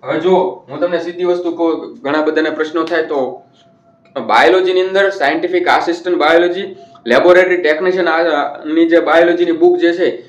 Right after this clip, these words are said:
એ તમે અંદાજ નહીં લગાડી શકો એટલા વિદ્યાર્થીઓએ પરચેસ કરી છે અને બધાના રિવ્યુ પરફેક્ટ, બધાએ કીધું છે. એમાં એવું છે દસ લોકો પર પહેલા ટ્રાયલ હોય, જો એ લોકોને સારી લાગે તો જ આગળ કરવાનું, બાકી એ લોકોને રિફંડ આપીને બુક બદલાઈ લેવાની,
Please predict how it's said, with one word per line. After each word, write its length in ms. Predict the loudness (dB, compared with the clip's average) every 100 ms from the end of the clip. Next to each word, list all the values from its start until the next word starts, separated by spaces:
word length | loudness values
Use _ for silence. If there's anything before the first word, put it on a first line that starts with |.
| _ -6
એ 120 | -4
તમે 580 | -2 0 2 2 0 -8 -20 _
અંદાજ 440 | -4 2 4 4 2
નહીં 160 | -4
લગાડી 320 | -2 0 0
શકો 220 | 0 -2 -2
એટલા 200 | 0 0
વિદ્યાર્થીઓએ 580 | 0 0 0 0 -4
પરચેસ 400 | -4 -6 -8 -14 -12
કરી 160 | -12
છે 100 | -12 -20 _ -8
અને 120 | -2
બધાના 480 | 0 2 0 2 4
રિવ્યુ 420 | 2 2 0 0
પરફેક્ટ, 500 | -2 -2 -2 -4 -8 _ _ _ _
બધાએ 340 | -4 2 2 2
કીધું 360 | 0 -2 0
છે. 100 | 0
એમાં 440 | -2 -6 -16 0 2
એવું 120 | 2
છે 80 | 2
દસ 240 | 2 4
લોકો 260 | 2 2 4
પર 200 | 4 4
પહેલા 220 | 2 2
ટ્રાયલ 380 | 2 2 4 2
હોય, 160 | -2 -6 -14 _ _ 2
જો 160 | 4
એ 120 | 4
લોકોને 360 | 2 2 0 -2
સારી 300 | 0 0 0
લાગે 280 | 0 2 0
તો 260 | 4 4
જ 100 | 6
આગળ 220 | 4 2 -2
કરવાનું, 320 | -2 -2 0
બાકી 240 | 0 0
એ 60 | -2
લોકોને 320 | -2 -2 -2
રિફંડ 340 | -2 -4 -2
આપીને 220 | -2 -2 -2
બુક 200 | -6 -4
બદલાઈ 300 | 0 2 4
લેવાની, 280 | 0 -4